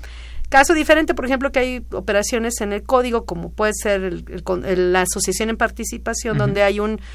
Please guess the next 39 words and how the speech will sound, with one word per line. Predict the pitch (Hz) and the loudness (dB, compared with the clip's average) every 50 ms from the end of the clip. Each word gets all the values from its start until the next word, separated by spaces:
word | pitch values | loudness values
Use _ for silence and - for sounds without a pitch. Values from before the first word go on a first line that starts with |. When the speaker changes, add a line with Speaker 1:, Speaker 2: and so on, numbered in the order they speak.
| - - - | -14 -14 -14
Speaker 1:
sustento | - - 254 233 - - 277 254 233 226 233 233 233 226 226 220 220 | -10 -8 -8 -8 -4 2 2 2 2 2 0 0 0 2 2 2 0
legal | 220 226 226 233 220 233 220 214 220 240 262 | 0 0 0 2 6 6 8 8 6 6 2
en | 240 196 185 | 0 0 0
la | 175 | 0
Ley | 175 180 180 | 0 -2 -4
General | 185 - 208 196 190 190 | -4 -2 -2 0 0 0
de | 190 | -2
Sociedades | 196 190 - 190 180 180 175 | -4 -4 -2 -2 -2 -2 -2
Mercantiles | 196 190 190 - - 196 196 190 196 190 180 190 226 240 - - - | -2 -4 -4 -4 -6 -6 -6 -6 -6 -6 -6 -8 -8 -10 -10 -10 -8
y | 196 185 185 185 | -6 -2 0 0
hay | 175 180 180 190 | 0 0 0 0
una | 190 196 196 196 190 190 | 0 0 0 0 0 0
disposición | 185 190 185 - - 190 185 - 185 - 214 202 208 | -2 -4 -6 -6 -8 -8 -8 -6 -8 -6 -6 -6 -6
fiscal | - 208 - 233 226 226 | -6 0 2 2 2 2
que | - 226 | 0 -2
le | 208 202 202 | -2 0 2
da | 220 226 247 | 2 2 2
otros | 262 - 262 262 - | 2 0 -4 -4 -4
efectos. | 262 240 - 294 311 - - - - - - - | -6 -4 -4 -4 -4 -4 -8 -14 -12 -10 -6 -2
Speaker 2:
Ujú. | 139 135 185 233 - - - - - | -2 -2 -2 -4 -8 -12 -14 -14 -8
Speaker 1:
Y | - 254 233 220 190 | -6 -6 -6 -4 -2
perfectamente | - 247 226 - 302 294 - 311 302 311 311 311 320 302 | 0 0 0 0 -2 0 0 2 2 2 2 2 2 4
válido, | 330 339 339 285 240 202 196 175 | 4 4 2 2 0 -4 -4 -4
¿no? | 180 190 220 | -4 -6 -6
Pero | - - 214 196 190 | -4 0 2 2 2
Speaker 2:
Claro. | - - 214 226 | 4 4 2 2
Speaker 1:
está, | 233 - 196 | 2 -4 -6
está | - - 180 | -4 0 0
legislado, | 170 190 196 - 277 233 - 285 311 269 214 196 | 2 2 0 -2 -6 -4 -2 -2 -2 -2 -2 -6
¿no? | - - 277 - - | -10 -12 -12 -10 -8
Speaker 2:
Exactamente. | 135 127 - 139 127 127 - 120 117 113 113 - - - - - - - - - | -6 -4 -2 -2 -2 0 0 0 0 0 -2 -4 -8 -14 -14 -14 -14 -14 -8 -2
Y | 156 | -2
es | 180 - | -2 0
precisamente | - 208 185 170 170 170 160 151 151 151 147 | 0 -2 -2 0 2 4 4 4 4 2 0
sobre | 131 - 135 117 113 117 113 117 | -2 0 0 2 2 4 4 4
esa | 127 127 - - 131 123 120 113 | 2 2 2 2 2 2 4 2
ausencia | 110 - 117 113 110 113 - - 123 123 117 - - 120 113 | 0 0 -2 -2 -2 -2 0 0 2 2 2 0 -2 -2 -2
que | - 110 | -2 -6
existía | 110 117 - - 113 - - - 131 123 123 117 110 110 | -6 -6 -6 -6 -6 -6 -6 -2 0 2 2 2 2 0